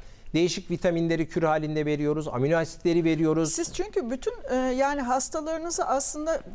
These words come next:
Speaker 2: devam eden t-, e, tıbbi tedavinin yanında tamam fitoterapi, aynı zamanda da hayatlarını da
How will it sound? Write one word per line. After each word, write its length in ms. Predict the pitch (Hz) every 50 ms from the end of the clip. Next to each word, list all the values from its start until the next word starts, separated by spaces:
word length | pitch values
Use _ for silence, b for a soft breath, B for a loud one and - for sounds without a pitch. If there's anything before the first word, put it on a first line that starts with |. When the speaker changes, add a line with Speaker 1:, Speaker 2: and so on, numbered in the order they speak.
| - 185 175
Speaker 2:
devam 460 | 208 214 214 247 302 370 440 427 339
eden 320 | 269 240 220 196 185 185 - -
t-, 300 | - - - - - 214
e, 380 | 202 196 196 190 185 180 170 170 175 165 170 - - - -
tıbbi 460 | - 226 196 185 196 208 277 320 349
tedavinin 600 | - 285 262 220 254 254 247 254 254 277 311 349
yanında 380 | 320 277 247 247 254 269 427 415 -
tamam 360 | 359 311 262 226 233 285 -
fitoterapi, 680 | - 285 - 262 233 226 - 247 208 208 208 208 - - 855
aynı 280 | - 294 320 370 381 359
zamanda 460 | 349 359 349 359 349 370 381 466 480
da 120 | 440 349
hayatlarını 640 | 302 277 277 285 294 285 - 277 311 320 349 403 349
da 180 | 277 220 170